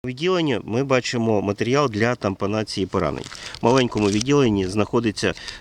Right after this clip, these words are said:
дуже хороша накладка на очі, при пораненні на очі. Вона жорстка для того, щоб поставити і от око не витекло.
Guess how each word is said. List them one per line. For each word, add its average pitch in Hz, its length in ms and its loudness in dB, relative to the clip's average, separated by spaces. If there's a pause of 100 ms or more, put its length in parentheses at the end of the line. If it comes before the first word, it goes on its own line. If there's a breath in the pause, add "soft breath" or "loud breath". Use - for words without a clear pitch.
дуже 104 600 2
хороша 113 640 0 (120)
накладка 98 520 -2
на 98 220 0
очі, 85 300 -4
при 95 180 -4
пораненні 101 420 0
на 95 100 0
очі. 80 340 -2
Вона 98 360 0
жорстка 123 560 -4 (280 loud breath)
для 104 120 -2
того, 107 300 4
щоб 92 380 2
поставити 98 560 0
і 92 420 2
от 110 180 2 (120)
око 104 300 2
не 95 160 2
витекло. 92 540 -2